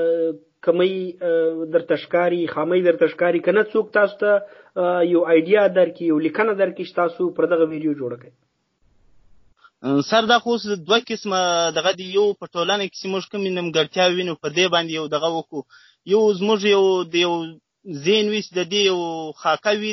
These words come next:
Speaker 2: د یو شی په ذهن کې راشي، د دې به خلاصون څن-، څنګه کېږي. نو هغه بیا موږ له خپله ذهنه څخه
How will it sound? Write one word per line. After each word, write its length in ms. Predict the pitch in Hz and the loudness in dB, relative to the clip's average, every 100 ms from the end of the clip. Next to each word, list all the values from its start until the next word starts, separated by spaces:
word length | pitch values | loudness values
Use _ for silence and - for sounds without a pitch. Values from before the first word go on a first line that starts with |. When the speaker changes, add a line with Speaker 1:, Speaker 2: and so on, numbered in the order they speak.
| 175 | -6
Speaker 2:
د 40 | 175 | -6
یو 60 | 165 151 | -6 -8
شی 140 | - 202 180 | -6 -6 -6
په 60 | 160 | -10
ذهن 140 | 170 196 | -6 -4
کې 120 | 185 | 0
راشي، 240 | 190 190 175 | 0 0 -4
د 100 | 156 151 | -6 -2
دې 80 | 185 | -4
به 100 | 160 | -2
خلاصون 320 | 147 - 190 - | -4 -4 -8 -8
څن-، 320 | 180 175 156 - | -10 -10 -12 -6
څنګه 220 | 202 170 - | -4 -4 -6
کېږي. 240 | 175 143 - - - _ | -10 -10 -12 -20 -20 _
نو 40 | 147 156 | -2 2
هغه 120 | 196 | 4
بیا 100 | 214 220 | 2 2
موږ 140 | 226 202 | 0 -2
له 80 | - | -4
خپله 200 | 226 196 | -6 -6
ذهنه 200 | 185 202 165 | -6 -8 -10
څخه 120 | - | -12